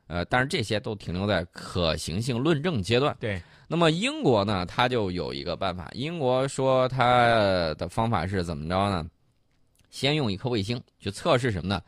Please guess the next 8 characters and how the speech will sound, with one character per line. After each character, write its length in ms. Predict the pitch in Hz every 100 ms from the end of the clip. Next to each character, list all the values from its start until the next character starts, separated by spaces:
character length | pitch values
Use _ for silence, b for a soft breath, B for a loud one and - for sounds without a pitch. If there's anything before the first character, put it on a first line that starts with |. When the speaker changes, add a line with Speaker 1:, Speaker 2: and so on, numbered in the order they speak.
| b b b b -
Speaker 1:
测 380 | 208 190 113 95
试 480 | - 143 101 76 95
这 140 | 92
个 260 | 80 50 -
用 340 | 165 190 107 90
网 260 | 90 139
捕 200 | 202 92
捉。 240 | 78 87